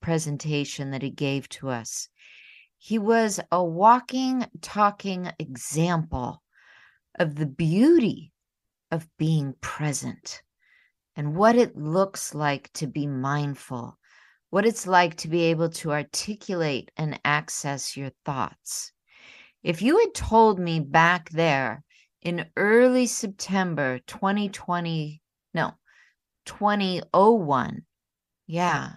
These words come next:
it was September eighth, twenty oh one, uh, that I would,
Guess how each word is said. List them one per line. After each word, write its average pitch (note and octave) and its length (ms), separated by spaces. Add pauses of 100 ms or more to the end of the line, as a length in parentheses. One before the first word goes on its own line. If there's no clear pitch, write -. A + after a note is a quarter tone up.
(720)
it D#3+ 80
was F3 160
September B3 600
eighth, - 540 (140)
twenty F#3+ 420
oh F3 160
one, D#3+ 580 (840)
uh, E3+ 440 (140)
that D#3+ 560 (1120)
I G#3+ 340
would, E3+ 600